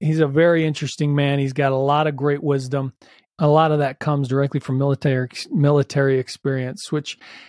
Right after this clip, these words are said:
is interesting to me. It's very detailed. It's organized. It's thought out. It's been proven over many, many years. And, uh,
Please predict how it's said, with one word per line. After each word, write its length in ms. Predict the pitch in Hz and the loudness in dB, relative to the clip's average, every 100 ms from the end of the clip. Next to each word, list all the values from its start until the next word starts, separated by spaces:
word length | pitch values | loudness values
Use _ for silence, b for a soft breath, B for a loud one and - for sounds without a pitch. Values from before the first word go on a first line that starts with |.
| B | B
is 140 | 170 156 | 0 2
interesting 520 | 202 147 135 147 139 | 2 0 -2 -2 -2
to 120 | 135 | -4
me. 180 | 131 127 | -4 -6
It's 120 | 127 | -8
very 400 | - 147 147 143 | -2 2 4 2
detailed. 720 | 135 143 165 - 151 143 139 | 0 -2 -2 2 2 4 2
It's 160 | 139 - | -2 -4
organized. 680 | 170 151 147 143 139 135 127 | 0 0 2 0 2 0 -4
It's 180 | 123 - | -8 0
thought 260 | 143 135 | 2 4
out. 240 | 135 131 127 | 2 2 -2
It's 160 | - | -6
been 240 | - 131 123 | -6 -4 -4
proven 400 | - 143 131 131 | 0 2 2 0
over 340 | 123 123 123 | 0 0 -2
many, 320 | 123 131 131 | 0 0 0
many 240 | 127 127 123 | 0 0 -2
years. 600 | 120 139 131 123 120 - B B B _ 220 | 0 2 4 2 -2 -6 B B B _ 0
And, 420 | 131 127 123 120 | 0 0 -2 -4
uh, 240 | 127 120 | -4 -4